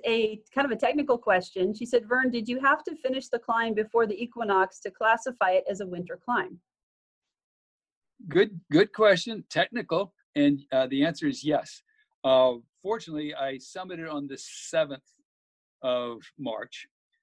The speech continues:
Speaker 2: and so I, that gave me, uh, a couple of weeks before I really had to worry about, uh, busting through. Uh,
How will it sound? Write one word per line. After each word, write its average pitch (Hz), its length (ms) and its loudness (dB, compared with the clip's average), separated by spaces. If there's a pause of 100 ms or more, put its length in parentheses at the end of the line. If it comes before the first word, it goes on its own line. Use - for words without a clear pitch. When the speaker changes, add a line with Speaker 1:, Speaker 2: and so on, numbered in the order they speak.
(120)
Speaker 2:
and 127 100 -10
so 143 160 4
I, 139 140 2
that 147 160 -4
gave 147 260 -2
me, 139 340 4
uh, 123 340 -2 (200)
a 127 120 -12
couple 143 280 -4
of 123 60 -4
weeks 135 260 4
before 123 500 -4
I 127 120 -6
really 123 480 -6
had 113 160 -4
to 110 100 -8
worry 120 220 -6
about, 107 240 -4 (140)
uh, 101 120 -4 (640)
busting 123 420 0
through. 113 260 -8 (420)
Uh, 113 320 6